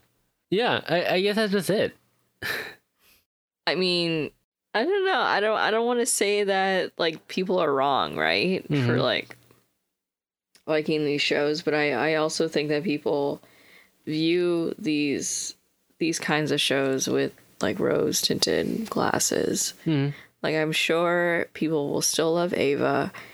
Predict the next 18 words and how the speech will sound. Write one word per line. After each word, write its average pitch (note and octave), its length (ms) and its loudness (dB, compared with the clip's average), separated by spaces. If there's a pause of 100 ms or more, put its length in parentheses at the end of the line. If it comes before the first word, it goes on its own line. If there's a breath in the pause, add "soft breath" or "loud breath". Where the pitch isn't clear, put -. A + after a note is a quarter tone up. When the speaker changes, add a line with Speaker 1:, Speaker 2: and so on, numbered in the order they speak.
(280 loud breath)
Speaker 2:
and - 120 -4
I'm C#3+ 120 -2
sure C#3+ 200 -2
people D3 360 -2
will C#3 100 0
still - 240 0
love D#3+ 180 0
Gurren D3+ 260 0
Lagann C#3 460 0
for D3 160 -2
what D3+ 220 0
it D3+ 140 -2
is, A#2 420 0
or, C3+ 220 -4
or C#3 100 -2
Cowboy D#3 420 0
Bebop, D#3 600 0 (100)
or C#3 300 -2